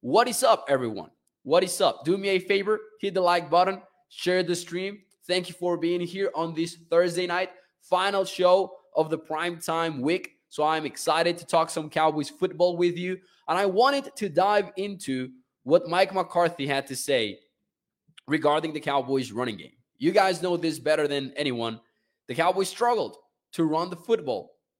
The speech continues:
They, they, they did struggle to run the football, especially towards the second half of the season, and they need to fix that. Now,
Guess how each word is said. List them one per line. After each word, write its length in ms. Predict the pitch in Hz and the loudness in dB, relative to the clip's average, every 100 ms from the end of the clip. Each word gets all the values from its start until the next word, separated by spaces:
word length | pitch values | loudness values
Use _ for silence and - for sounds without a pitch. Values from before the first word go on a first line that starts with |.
| _ | _
They, 100 | 143 | -4
they, 220 | 143 160 160 | 0 0 0
they 140 | 160 | -2
did 240 | 170 175 180 | 0 -2 -4
struggle 460 | - 180 170 170 | -4 0 0 0
to 120 | 165 | -6
run 220 | 156 160 160 | -6 -6 -8
the 80 | |
football, 540 | - 170 151 151 151 147 - _ | -8 -6 -2 2 2 0 -16 _
especially 600 | - - 170 170 170 165 | -14 0 0 0 -4 -4
towards 340 | 160 151 143 | -4 -6 -8
the 100 | 123 | -10
second 560 | 123 - 175 175 175 160 - | -10 -2 -2 0 -6 -6 -6
half 300 | 160 160 160 - | -2 -2 -4 -4
of 220 | 147 127 | -4 -4
the 80 | 110 | -10
season, 560 | - 185 180 175 170 170 _ _ _ - | -8 -8 -2 -2 -2 -10 _ _ _ -10
and 100 | 156 | 0
they 120 | 175 | 0
need 160 | 185 175 | 0 -4
to 80 | 151 | -10
fix 320 | - 120 - | -4 -4 -4
that. 240 | 87 - - | -12 -14 -6
Now, 360 | 131 120 113 | -2 -2 -2